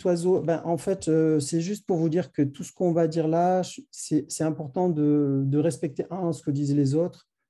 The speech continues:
euh, de ne pas censurer, de l'accueillir, euh, de le protéger et, et tout ça, enfin, toutes ces idées qui viennent, euh, se dire qu'elles sont toutes bonnes et, euh, et voilà, donc il faut qu'on les exprime et puis après, on verra ce qu'on en fait.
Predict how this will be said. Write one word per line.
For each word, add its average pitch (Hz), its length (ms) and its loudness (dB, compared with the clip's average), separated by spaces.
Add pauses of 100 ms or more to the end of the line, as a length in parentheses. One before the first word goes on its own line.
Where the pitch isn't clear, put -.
(140)
euh, 135 100 2
de 139 100 0
ne 135 60 0
pas 156 100 0
censurer, 156 680 -2
de 151 140 0
l'accueillir, 160 800 0 (380)
euh, 135 260 4
de 135 60 2
le 151 120 2
protéger 156 760 0 (280)
et, 139 540 2
et 135 80 -2
tout 135 120 -16
ça, 165 240 0
enfin, 135 220 0
toutes 131 160 -6
ces 156 220 -2
idées 151 120 -6
qui 139 140 -10
viennent, 156 260 0
euh, 139 360 0
se 131 160 -6
dire - 240 -2
qu'elles 135 240 0
sont 131 240 -2
toutes 151 220 -8
bonnes 165 400 0
et, 135 300 0
euh, 123 320 -4
et 135 80 -2
voilà, 135 340 0
donc 127 220 -2 (160)
il 131 60 -2
faut - 160 -12
qu'on 143 120 -2
les 131 160 2
exprime 165 440 -2
et 135 140 -2
puis 127 180 -8
après, 123 280 -6
on 139 120 -2
verra 127 220 -2
ce 131 80 -8
qu'on 123 140 -6
en 123 60 -4
fait. 127 140 -18